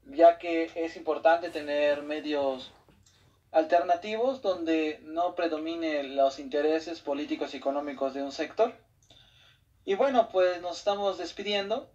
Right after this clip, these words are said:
Nos encontraremos nuevamente el catorce de marzo a las cinco de la tarde.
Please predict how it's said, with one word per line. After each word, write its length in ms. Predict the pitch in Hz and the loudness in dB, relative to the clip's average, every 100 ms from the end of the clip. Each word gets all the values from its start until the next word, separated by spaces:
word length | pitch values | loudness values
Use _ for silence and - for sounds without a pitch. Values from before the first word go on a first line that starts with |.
| _ _ _ | _ _ _
Nos 760 | 143 143 139 139 139 135 135 - _ | -6 0 4 6 6 4 0 -18 _
encontraremos 800 | - 139 139 139 147 160 170 165 | -12 -6 -4 2 4 6 4 4
nuevamente 600 | 160 160 156 160 160 165 | 6 6 6 0 -2 0
el 100 | 160 | -2
catorce 540 | - 131 - 147 - 160 | 2 0 4 0 0 -4
de 100 | 151 | 0
marzo 480 | 156 156 - 214 254 _ _ _ _ _ _ _ | 2 2 0 -6 -6 _ _ _ _ _ _ _
a 80 | 156 | 0
las 160 | 156 | 0
cinco 300 | 190 185 190 | 0 2 4
de 100 | 175 | 6
la 160 | 151 147 | 4 8
tarde. 380 | 175 180 214 | 10 10 6